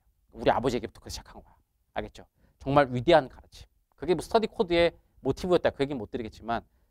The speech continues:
제 마음속에 남아있는 아주 명대사점이 하나입니다. 우리 아버지가 나한테 알려준 어떤 세상에 돌아가는 어떤 구조랄까요? 알겠죠? 그러니까 요걸 한번 여러분이 알았으면 좋겠다라는 얘기를 드리겠습니다. 자, 팽러뷰 팽팽님.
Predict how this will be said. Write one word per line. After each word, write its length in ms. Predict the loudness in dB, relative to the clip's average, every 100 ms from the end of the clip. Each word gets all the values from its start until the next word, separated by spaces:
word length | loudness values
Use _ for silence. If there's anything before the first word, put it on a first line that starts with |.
| _ _
제 100 | 2
마음속에 460 | 8 8 6 0 0
남아있는 380 | 0 -2 -8 -12
아주 120 | -12
명대사점이 580 | -4 -2 -2 -6 -12 -14 -14
하나입니다. 340 | -18 _ _ _
우리 100 | -2
아버지가 500 | 0 -2 -4 2 4
나한테 240 | 2 -4
알려준 380 | -10 -12 -10 -12 -12 _ _ _ _
어떤 120 | -20
세상에 300 | -16 -8 -8
돌아가는 360 | -6 -8 -8 -16
어떤 160 | -20
구조랄까요? 600 | -20 -10 -10 -10 _ -20 -20 _
알겠죠? 300 | _ -18 -18 _
그러니까 560 | _ _ 12 12 12 12 _ _ _ _ _ _ _ _ _ -14
요걸 180 | 0 0
한번 220 | 0 -6
여러분이 340 | -14 -18 -14 -12
알았으면 320 | -12 -16 -20
좋겠다라는 480 | -20 -20 -18 -18 -18
얘기를 120 | -20
드리겠습니다. 480 | -20 -20 -20 _ _ _ _ _
자, 480 | 6 12 12 12 8 _ _ _ _ _ _ _ _ _ _ _ _ _ _ _ _ _ _ _ _ _ _ _ _ _ _ _ -20 -20 _ _ _ _ -12 4
팽러뷰 540 | 6 8 8 8 8
팽팽님. 520 | 0 -4 -6 -10 -12